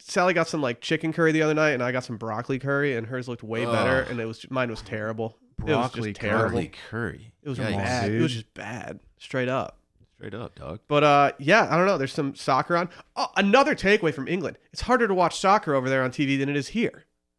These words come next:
Speaker 1: They don't per-, they don't, like, broadcast any good games.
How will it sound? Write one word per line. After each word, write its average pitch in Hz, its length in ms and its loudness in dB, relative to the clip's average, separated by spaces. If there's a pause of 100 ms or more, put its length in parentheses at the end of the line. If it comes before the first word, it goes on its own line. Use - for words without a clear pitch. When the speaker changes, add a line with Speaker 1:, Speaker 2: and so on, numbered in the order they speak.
(180)
Speaker 1:
They 185 100 2
don't 220 140 4
per-, - 200 -2
they 208 140 4
don't, 247 180 4 (200)
like, 180 260 -2
broadcast 190 460 0
any 214 200 0
good 180 200 2
games. 175 420 -4